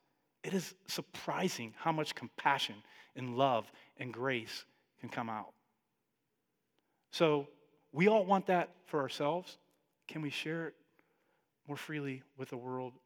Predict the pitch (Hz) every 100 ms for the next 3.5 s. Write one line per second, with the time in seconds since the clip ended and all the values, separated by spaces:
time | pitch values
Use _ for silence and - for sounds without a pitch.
0 | 123 131 135 117 139 - 135 123 - _
1 | _ - 180 - - - 175 - 165 151
2 | - _ - 151 156 139 139 139 135 139
3 | 127 127 120 127 110